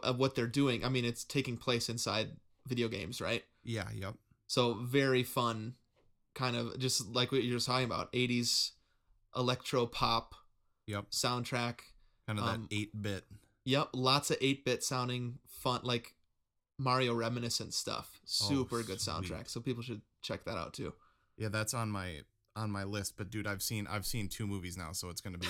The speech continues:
Speaker 2: another six months.
Speaker 1: <laughs> Yeah.
Speaker 2: So, but Wreck-It Ralph is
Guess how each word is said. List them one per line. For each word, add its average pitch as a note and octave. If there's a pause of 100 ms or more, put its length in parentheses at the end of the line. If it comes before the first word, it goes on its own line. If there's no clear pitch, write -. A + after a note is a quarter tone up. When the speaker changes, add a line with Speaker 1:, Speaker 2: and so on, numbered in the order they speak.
Speaker 2:
another E2
six -
months. C2+ (140)
Speaker 1:
<laughs> B3 (380)
Yeah. D3+
Speaker 2:
So, A#2 (380)
but B2+
Wreck-It C3
Ralph A2+
is G#2